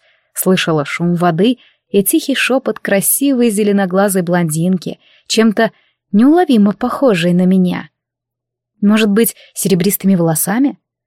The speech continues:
Поначалу даже удивилась, ведь Джаред упоминал, что убийца его жены брюнетка,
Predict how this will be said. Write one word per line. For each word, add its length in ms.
Поначалу 480
даже 280
удивилась, 600
ведь 240
Джаред 360
упоминал, 440
что 220
убийца 420
его 180
жены 280
брюнетка, 680